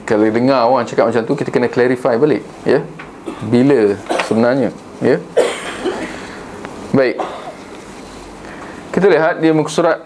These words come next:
uh, enam ratus sembilan puluh empat, ya. Nombor satu, anjuran memperbanyak selawat dan salam kepada Rasulullah sallallahu alaihi wasallam pada malam Jumaat dan pada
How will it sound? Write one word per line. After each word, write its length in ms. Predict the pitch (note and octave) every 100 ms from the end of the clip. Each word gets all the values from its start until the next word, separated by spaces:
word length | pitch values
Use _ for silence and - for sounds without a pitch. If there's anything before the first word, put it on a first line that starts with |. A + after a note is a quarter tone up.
| -
uh, 320 | B2 C3 B2
enam 240 | C3 D3
ratus 480 | C#3 C3 C#3 C#3+ -
sembilan 200 | C3+ B2 -
puluh 160 | A#2+ - -
empat, 220 | C#3 - - - -
ya. 160 | B2 E3 - - - - - - - - - - - - - D#4+ - - - - - -
Nombor 320 | C3 B2+ B2
satu, 480 | A#2+ A2+ C#3 E3 -
anjuran 640 | C3+ C3 C#3 C#3 C#3+ D3+
memperbanyak 720 | C#3 B2+ C3+ A#2+ C3 C#3 C#3+ - - - - - - - - -
selawat 560 | - - C3+ C#3+ B2 - - -
dan 240 | B2 B2
salam 480 | C#3 B2+ B2+ G#2+ G#2+
kepada 320 | - A#2 A#2
Rasulullah 640 | A2+ - A2 A2+ B2+ A#2+
sallallahu 400 | - A#2 A2+ A#2+
alaihi 100 | G#2+ G#2+
wasallam 200 | B2+ B2+
pada 180 | A#2 A2+
malam 240 | G#2+ G#2+
Jumaat 400 | G#2+ A#2+ A#2+ C#3+ - -
dan 480 | A#2 A#2 A#2+ B2 A#2
pada 320 | A2 A2+